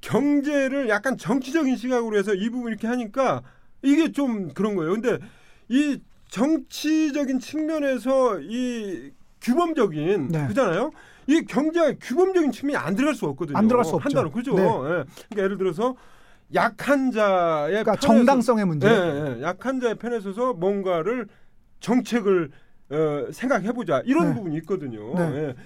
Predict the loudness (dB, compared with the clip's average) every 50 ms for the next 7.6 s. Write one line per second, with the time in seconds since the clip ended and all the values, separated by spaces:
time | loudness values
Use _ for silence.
0 | -20 -10 -4 -2 0 0 0 -2 0 -2 -2 -2 -2 -2 -4 -2 0 2 2 2
1 | 2 2 0 0 0 -4 -4 -4 -6 -6 -4 -2 0 0 0 0 -4 -10 _ _
2 | -16 -8 -8 -8 -6 -2 -2 -2 -2 0 -2 -2 -2 -2 -2 -4 -4 -2 -4 -4
3 | -2 -4 -4 -4 -4 -4 -6 -4 -4 -4 -4 -4 -8 -18 -20 -20 -20 -20 -20 -20
4 | -20 -20 -20 -20 _ -2 0 2 2 2 2 0 -2 -4 -2 0 0 0 0 0
5 | -2 -4 -2 -2 -2 -4 -4 -6 -8 -8 -8 -6 -4 -2 -2 -2 -2 -4 -6 -8
6 | -8 -10 -8 -4 -4 -4 -4 -4 -8 -6 -4 -2 -2 -2 -4 -4 -4 -2 -2 -2
7 | -2 -2 -4 -4 -6 -8 -10 -10 -10 -10 -10